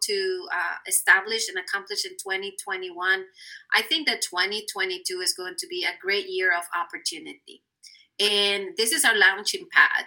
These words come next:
We definitely know that, uh, business will never be the same. And the way how we, uh, have served our communities has changed forever. Nothing will ever look again like it did in twenty nineteen.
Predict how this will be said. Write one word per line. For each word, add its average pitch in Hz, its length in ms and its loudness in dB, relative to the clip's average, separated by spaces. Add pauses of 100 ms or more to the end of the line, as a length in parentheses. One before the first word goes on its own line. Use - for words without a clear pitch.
(140)
We 208 160 -4
definitely 254 760 2
know 196 460 -2
that, 190 220 4 (120)
uh, 175 220 0 (560)
business 226 400 2
will 190 160 -2
never 190 240 4
be 208 180 0
the 202 80 -4
same. 208 340 0 (680)
And 202 480 2
the 196 80 0
way 202 260 2
how 226 280 0
we, 202 540 2
uh, 170 220 4 (140)
have 196 140 8
served 196 480 2
our 208 100 2
communities 208 680 -2
has - 320 0
changed 202 440 -4
forever. 254 480 2 (420)
Nothing 240 460 8
will 226 220 0
ever 214 220 2
look 220 200 0
again 202 300 0
like 180 200 2
it - 120 -4
did 190 160 0
in 180 120 -8
twenty 175 300 -2
nineteen. 160 560 -4